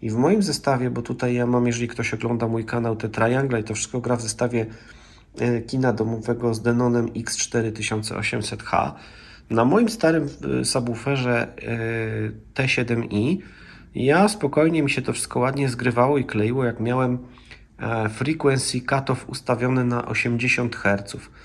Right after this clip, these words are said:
Czyli subwoofer dostawał wszystko od osiemdziesięciu herców, e, w dół. Nie korzystam, e, proszę nie pytać dlaczego, bo to jest w ogóle na inny film kwestia.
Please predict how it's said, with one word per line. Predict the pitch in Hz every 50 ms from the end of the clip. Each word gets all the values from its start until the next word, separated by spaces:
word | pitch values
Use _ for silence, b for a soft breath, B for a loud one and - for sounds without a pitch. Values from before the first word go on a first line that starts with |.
| B B B B B B
Czyli | - - - 120
subwoofer | 117 - 127 110 117 143 143 139 - 127 -
dostawał | 123 120 - - - 117 110 110 113 107
wszystko | 104 - - - 135 131 - - - 135 - - - - -
od | - - - 127 123 - -
osiemdziesięciu | 123 - - - 123 120 120 - - 123 120 120 120 113
herców, | - - 113 110 107 - - 110 - B B B B B B B B B B B B - -
e, | - 92 107 107 107 107 110 110 113 113 110 110 110
w | 107 107 107
dół. | 107 110 113 104 90 B B B B B B B B -
Nie | 123 123 135 139
korzystam, | 139 - 156 147 143 160 156 - - - 107 101 101 101 98 98 - - 101 95 90 92 90 87 87 90
e, |
proszę | - - 113 - - 113 107
nie | 107 104
pytać | 104 104 98 - 104 104 -
dlaczego, | - - 98 98 - - 95 87 87 87 98 95 95 - - -
bo | - 92 95
to | - - 95
jest | 98 98 - - - - -
w | - 98
ogóle | 95 92 95 95
na | 95 92 95
inny | 104 107 110 127 135
film | 135 - 156 156 156 160 - -
kwestia. | - - 127 117 - - 131 127